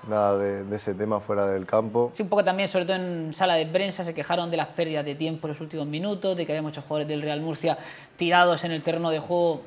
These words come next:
Speaker 2: dejando pasar el, el crono. Un poquito por ahí van las quejas.
Speaker 1: Seguramente, mira, esto es fútbol y toda la vida será así.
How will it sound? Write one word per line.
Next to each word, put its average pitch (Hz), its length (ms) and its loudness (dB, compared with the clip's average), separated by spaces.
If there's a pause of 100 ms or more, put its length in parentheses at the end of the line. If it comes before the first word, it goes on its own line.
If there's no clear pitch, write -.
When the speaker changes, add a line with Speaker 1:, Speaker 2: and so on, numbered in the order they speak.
(100)
Speaker 2:
dejando 175 400 -2
pasar 170 380 2
el, 165 260 0
el 151 160 -4
crono. 202 500 0
Un - 60 -18
poquito 170 320 -6
por 147 140 -2
ahí 147 160 2
van 139 120 -2
las 127 100 -4
quejas. 139 320 -6
Speaker 1:
Seguramente, 143 640 10
mira, 131 240 8
esto 120 220 2
es - 40 2
fútbol 107 520 6
y 104 420 2
toda 113 180 6
la 113 100 10
vida 113 160 6
será 107 200 2
así. 98 300 0